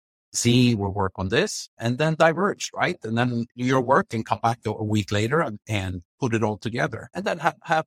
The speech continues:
uh, you know, another set of eyes or several other set, sets of eyes look at it as well. And be happy when it's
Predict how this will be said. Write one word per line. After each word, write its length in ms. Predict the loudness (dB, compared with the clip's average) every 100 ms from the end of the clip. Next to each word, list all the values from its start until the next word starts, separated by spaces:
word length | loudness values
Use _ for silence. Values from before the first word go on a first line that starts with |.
| -4
uh, 120 | -8 -2
you 100 | -2
know, 220 | -2 -6
another 360 | 0 2 2 2
set 220 | 0 0
of 120 | 2
eyes 320 | 2 2 0
or 60 | -6
several 340 | -4 -2 0
other 180 | -2 -4
set, 200 | -4 -6 -6 -8
sets 320 | -2 -2 -2
of 100 | -6
eyes 240 | -4 -4
look 220 | -4 -2 -2
at 160 | -2
it 100 | -4
as 160 | -6 -2
well. 320 | 0 0 -8 _ -6
And 180 | -4
be 140 | -2 -4
happy 460 | -2 -4 -4 -2
when 180 | 2 2
it's 220 | 0 -4